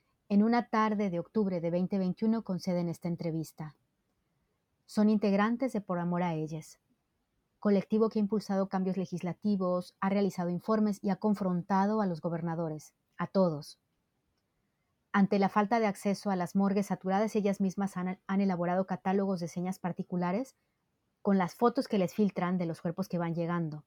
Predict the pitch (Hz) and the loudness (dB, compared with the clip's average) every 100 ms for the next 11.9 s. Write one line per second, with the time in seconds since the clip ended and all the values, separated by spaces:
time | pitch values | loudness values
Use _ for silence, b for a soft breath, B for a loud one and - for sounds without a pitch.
0 | _ _ _ _ _ _ _ _ _ _ | _ _ _ _ _ _ _ _ _ _
1 | _ 220 208 233 254 262 - 233 226 208 | _ 2 4 6 4 2 2 2 2 2
2 | 214 202 208 208 202 180 160 - 196 202 | 0 0 0 0 0 -4 -6 -4 -2 0
3 | 190 - 170 175 185 196 180 170 - 185 | -2 -2 -2 -2 -2 -4 -4 -4 -2 -2
4 | 180 180 190 190 185 - 190 170 175 - | -2 -4 -4 -4 -6 -2 -2 -2 -6 -10
5 | _ _ _ _ _ _ - 196 214 202 | _ _ _ _ _ _ 0 2 2 2
6 | 226 233 208 - 180 175 185 165 190 175 | 0 2 0 0 -2 0 0 0 2 0
7 | 156 - _ _ _ _ - 196 190 208 | -4 -10 _ _ _ _ -2 0 2 2
8 | 254 - 190 170 160 _ - 151 240 240 | 2 0 0 0 -4 _ 0 2 4 2
9 | 202 170 - 196 196 196 185 202 - - | 0 -2 0 0 2 0 0 -2 -4 -8
10 | - 190 170 165 165 190 - 226 269 - | -2 0 0 -4 -6 -4 2 2 2 0
11 | 190 180 180 175 170 156 160 - | 0 0 -2 -2 -2 -4 -8 -14